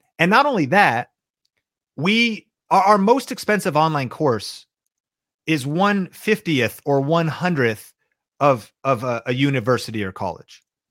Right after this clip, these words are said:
If you're gonna be a doctor, you c-, probably should go to college. But there's,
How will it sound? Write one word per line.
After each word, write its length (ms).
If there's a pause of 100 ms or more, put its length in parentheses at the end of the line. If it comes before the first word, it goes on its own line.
If 100
you're 60
gonna 60
be 100
a 60
doctor, 520
you 100
c-, 180
probably 220
should 120
go 100
to 60
college. 500 (760)
But 140
there's, 340